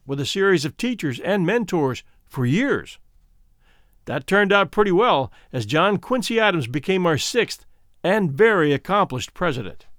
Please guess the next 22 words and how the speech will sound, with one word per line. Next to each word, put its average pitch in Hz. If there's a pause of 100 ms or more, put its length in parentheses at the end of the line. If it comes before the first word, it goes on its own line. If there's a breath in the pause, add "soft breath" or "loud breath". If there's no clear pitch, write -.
(840)
The 147
young 254
teen 285
years 202
for 151
Jackie 202
Custis 190
Washington 180 (340)
were 143
very 254
frustrating 180
years 170
for 151
both 160
George 165
Washington 151 (280 soft breath)
and 214
Jackie's 196
teacher, 180
Reverend 151
Boucher. 196 (1600 soft breath)
Washington, 190